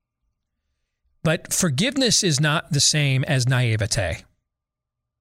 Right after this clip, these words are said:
You can forgive an abusive spouse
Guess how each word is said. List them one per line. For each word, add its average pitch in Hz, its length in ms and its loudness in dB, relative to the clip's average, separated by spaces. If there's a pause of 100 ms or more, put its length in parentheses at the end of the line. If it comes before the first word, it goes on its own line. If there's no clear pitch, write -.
(3500)
You 160 160 2
can 170 200 0
forgive 160 760 0 (540)
an 143 100 0
abusive 139 400 2
spouse - 520 0